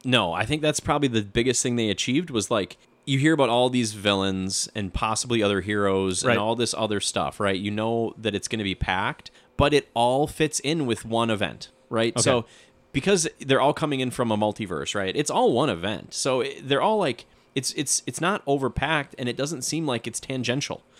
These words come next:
Speaker 2: Sure.
Speaker 1: It's like, yeah, there's, there's multiple characters in this room, but it's <laughs> not like everybody gets the right amount of time. Um,
Speaker 2: Right, it's
Speaker 1: it's
Speaker 2: not,
Speaker 1: like,
Speaker 2: it's not asynchronous.
Speaker 1: it's a
Speaker 2: Yeah.
Speaker 1: stuffed movie that doesn't feel too crammed.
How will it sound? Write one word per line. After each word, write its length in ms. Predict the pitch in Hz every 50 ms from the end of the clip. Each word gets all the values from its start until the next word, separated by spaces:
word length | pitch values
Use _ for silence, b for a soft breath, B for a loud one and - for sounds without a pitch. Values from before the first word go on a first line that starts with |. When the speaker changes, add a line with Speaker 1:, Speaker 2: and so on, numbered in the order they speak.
| B B B
Speaker 2:
Sure. 280 | - - 135 127 110
Speaker 1:
It's 200 | 127 123 - -
like, 340 | 147 139 127 110 - - -
yeah, 180 | 135 185 190 160
there's, 220 | 131 127 117 -
there's 300 | 127 - 135 131 120 107
multiple 300 | 127 131 139 - - 127
characters 500 | 110 - 127 139 135 - 131 107 95 -
in 180 | - 107 113 113
this 180 | 107 98 - -
room, 480 | 104 110 143 147 120 104 107 117 113 - _ -
but 300 | 127 - 120 113 - 117
it's 160 | 117 - -
<laughs> 100 | 131 -
not 80 | -
like 240 | 160 156 139 135 - - b b b b b
everybody 300 | 127 151 170 170 160 147
gets 340 | 131 131 139 135 - - - - -
the 280 | 110 123 123 117 120 110
right 160 | 113 110 107
amount 200 | 107 98 95 92
of 60 | -
time. 480 | - - 135 139 143 147 151 151 160 - b b b b b -
Um, 380 | 110 104 98 95 90 90 90 -
Speaker 2:
Right, 120 | 131 117
it's 100 | 110 104
Speaker 1:
it's 180 | 135 127 123 127
Speaker 2:
not, 40 | 143
Speaker 1:
like, 280 | 143 131 160 180 165
Speaker 2:
it's 220 | 156 151 143 - -
not 80 | 123
asynchronous. 120 | 110 - 147
Speaker 1:
it's 100 | 143 90
a 40 | 117
Speaker 2:
Yeah. 20 | 131
Speaker 1:
stuffed 680 | 120 - - - - - 165 147 160 165 - - - -
movie 420 | 139 127 127 135 135 143 156 160 156
that 220 | 135 120 110 110
doesn't 320 | 117 107 107 110 - -
feel 480 | - - - 110 104 101 95 95 92 -
too 260 | - - - 113 101
crammed. 500 | - - 104 95 90 78 - - - -